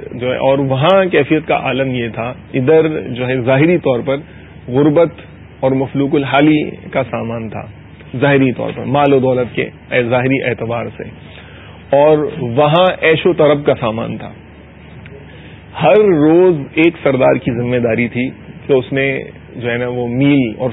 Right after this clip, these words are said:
فیسٹ ارینج کرنا ہے، کھانا اس نے ارینج کرنا ہے، دعوت کرنی ہے۔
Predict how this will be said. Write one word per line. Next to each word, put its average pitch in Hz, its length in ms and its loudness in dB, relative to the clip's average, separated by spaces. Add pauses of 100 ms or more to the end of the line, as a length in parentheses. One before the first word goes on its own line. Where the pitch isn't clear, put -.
فیسٹ 139 280 0
ارینج 127 380 -2
کرنا 107 320 -10
ہے، 101 100 -18 (280)
کھانا 131 360 -4 (180)
اس 131 160 -14
نے 135 100 -6
ارینج 127 360 -4
کرنا 120 240 -6
ہے، 127 40 -2
دعوت 135 420 2
کرنی 117 320 -10
ہے۔ 110 80 -14